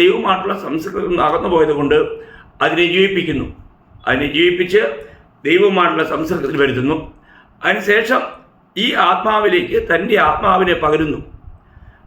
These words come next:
അങ്ങനെ നമ്മളെ അവിടുത്തെ ചട്ടങ്ങളിൽ നടക്കുമാറാക്കുന്നു. ഇങ്ങനെ ദൈവത്തിൻ്റെ വലിയൊരു പ്രവൃത്തി നമ്മളിൽ നടക്കുക. ഈ വിശു-, ഈ ദൈവത്തിൻ്റെ വചനം കേൾക്കുമ്പോൾ, ഈ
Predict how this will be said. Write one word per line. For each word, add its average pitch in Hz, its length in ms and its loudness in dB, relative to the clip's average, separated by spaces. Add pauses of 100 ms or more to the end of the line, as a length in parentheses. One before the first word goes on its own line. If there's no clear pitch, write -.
(220)
അങ്ങനെ 165 320 2 (720)
നമ്മളെ 156 340 4 (240)
അവിടുത്തെ 135 340 0 (120)
ചട്ടങ്ങളിൽ 147 500 0 (120)
നടക്കുമാറാക്കുന്നു. 120 800 -2 (1120)
ഇങ്ങനെ 262 340 2 (380)
ദൈവത്തിൻ്റെ 202 560 2 (640)
വലിയൊരു 196 400 0
പ്രവൃത്തി 170 420 -2
നമ്മളിൽ 156 280 2
നടക്കുക. 135 340 0 (300)
ഈ - 100 -4
വിശു-, 127 240 -6 (100)
ഈ - 20 0 (120)
ദൈവത്തിൻ്റെ 139 400 -2
വചനം 139 300 2
കേൾക്കുമ്പോൾ, 123 440 0 (340)
ഈ 139 40 -2